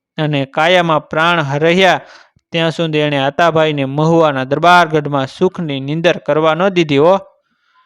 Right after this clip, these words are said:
આખરે એનો દેહ પડ્યો.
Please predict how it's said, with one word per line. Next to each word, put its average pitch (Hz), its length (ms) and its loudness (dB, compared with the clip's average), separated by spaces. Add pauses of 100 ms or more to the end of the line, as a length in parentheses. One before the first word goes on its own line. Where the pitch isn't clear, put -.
(440)
આખરે 147 680 -2 (360)
એનો 156 240 -2
દેહ 147 300 -2
પડ્યો. 127 480 -6